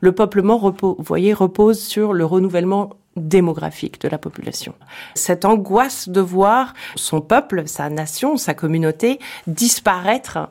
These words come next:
sous, euh, bah, au départ, une attaque indienne, euh, une famine, et puis, euh, petit à petit, ben, la présence, euh, de personnes avec lesquelles on s'i-,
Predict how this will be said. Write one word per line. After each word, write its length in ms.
sous, 420
euh, 240
bah, 320
au 180
départ, 480
une 140
attaque 300
indienne, 600
euh, 300
une 120
famine, 640
et 120
puis, 300
euh, 40
petit 380
à 60
petit, 260
ben, 200
la 160
présence, 520
euh, 420
de 220
personnes 540
avec 260
lesquelles 260
on 220
s'i-, 380